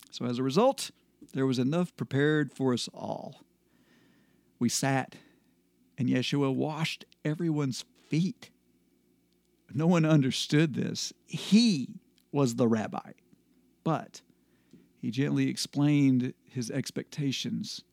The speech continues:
for us to love and to serve each other. And as we walked through the Seder, Yeshua gave us the most amazing Haggadah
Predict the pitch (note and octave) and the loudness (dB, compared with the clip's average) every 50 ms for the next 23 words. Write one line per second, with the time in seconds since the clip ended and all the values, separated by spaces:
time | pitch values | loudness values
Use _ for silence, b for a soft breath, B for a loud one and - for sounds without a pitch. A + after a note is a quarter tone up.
0 | _ _ _ - C#3 C#3 D3 C#3 C3 - - C#3+ C#3 C3+ C3+ D3 D#3 E3+ D#3+ C#3+ | _ _ _ -6 -4 -2 -2 -2 -4 -4 -4 -4 -4 -4 -4 -4 -4 -2 -2 -2
1 | C#3 B2+ A#2+ A2 - - - B2 A2+ A2+ A#2 - - - C3+ C3 C3 C3 B2 G#2+ | -2 -2 -4 -4 -8 -10 -12 -10 -10 -8 -8 -8 -8 -8 -6 -6 -4 -4 -4 -4
2 | - - A2+ - - - - _ _ _ _ b b b b b b b b b | -4 -10 -12 -14 -16 -20 -20 _ _ _ _ b b b b b b b b b
3 | b b b b b b b b b b b _ _ _ _ - B2 A#2+ B2+ C#3 | b b b b b b b b b b b _ _ _ _ -2 2 4 4 4
4 | C3+ C#3 B2 C3 C#3 C3 A#2+ A#2+ C3 C3 C#3+ - - - - - C#3 C3+ C#3 C#3 | 4 4 4 4 4 4 4 4 4 2 2 -2 -10 -16 -10 -4 -2 0 0 0
5 | B2 A#2+ A2 - - - C#3 C3 C3 B2 A#2 G#2+ G2+ F#2 _ _ _ _ _ _ | 0 -2 -4 -4 -4 -2 -2 -2 -2 -2 -4 -8 -12 -16 _ _ _ _ _ _
6 | b b b b b b b b b b b b b _ - C#3 C#3 C3 - - | b b b b b b b b b b b b b _ -2 0 0 0 2 2
7 | C#3 C3 A#2 A2 B2+ B2 A#2+ A#2+ A2+ - - C3+ A#2+ A#2+ A#2+ A#2 A2 - A#2+ A2+ | 2 0 2 2 2 2 2 0 -4 -4 -2 0 2 4 4 2 0 0 0 2
8 | A2+ A2+ A#2 A#2 A#2+ B2 A2 A#2+ B2 A#2+ A2 - - - C#3 A#2 A#2 - - - | 2 4 4 4 2 2 2 2 2 2 2 0 -6 -8 -8 -8 -8 -8 -8 -8
9 | B2+ A#2+ - - | -10 -10 -10 -12